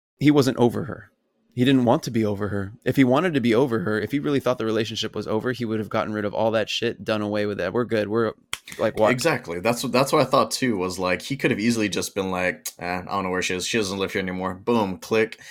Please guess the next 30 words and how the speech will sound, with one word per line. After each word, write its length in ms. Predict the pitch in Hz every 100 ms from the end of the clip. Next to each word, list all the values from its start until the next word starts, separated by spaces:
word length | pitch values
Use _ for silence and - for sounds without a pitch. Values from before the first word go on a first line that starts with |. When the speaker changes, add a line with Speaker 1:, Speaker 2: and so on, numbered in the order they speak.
| - -
Speaker 2:
you 100 | -
know, 140 | 107 110
and 80 | 104
that 100 | 120
would 80 |
have 80 | 113
been 140 | 92 87
fucking 580 | - 92 87 85 85 - _ 131
it. 300 | 123 98 - 92
That 180 | 107
would 80 | 123
have 80 | 113
been 460 | 104 101 98 92 - _ _ -
the 100 | 101
final 300 | - 120 104
nail 160 | 101 104
in 60 |
the 60 | 95
coffin 380 | - 104 - 98
for 280 | - 95
Mia's 500 | 92 107 156 101 95 -
acting 320 | 87 - 90
career. 440 | - 90 90 90 _ _ _ 101
Mia 320 | 117 156 110
wasn't 320 | 98 101 95
gonna 160 | 101 92
pursue 460 | - 101 - 101
it 60 | 92
anymore 400 | 95 95 92 90
herself. 540 | 92 - 131 107 104